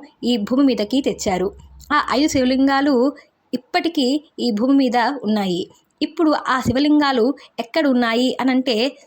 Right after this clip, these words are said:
చాలా వరకు అందరూ శృంగేరి, కంచి, ద్వారక, పూరి, బదరి ఈ పీఠాల దగ్గర ఉన్నాయి అని చెప్పేస్తారు.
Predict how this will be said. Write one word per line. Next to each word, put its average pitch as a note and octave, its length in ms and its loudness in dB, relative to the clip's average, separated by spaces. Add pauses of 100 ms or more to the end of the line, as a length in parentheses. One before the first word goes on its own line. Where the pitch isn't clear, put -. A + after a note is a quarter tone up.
(180)
చాలా C4 180 0
వరకు C#4+ 560 0 (200)
అందరూ B3+ 440 2
శృంగేరి, A#3 760 0 (380)
కంచి, B3 520 0 (160)
ద్వారక, A#3 600 0 (340)
పూరి, C#4+ 500 0 (100)
బదరి A3+ 500 0 (260)
ఈ C4 100 0
పీఠాల C4+ 500 0
దగ్గర A3 160 0
ఉన్నాయి G#3+ 600 -2
అని C#4 120 2
చెప్పేస్తారు. G3+ 640 -4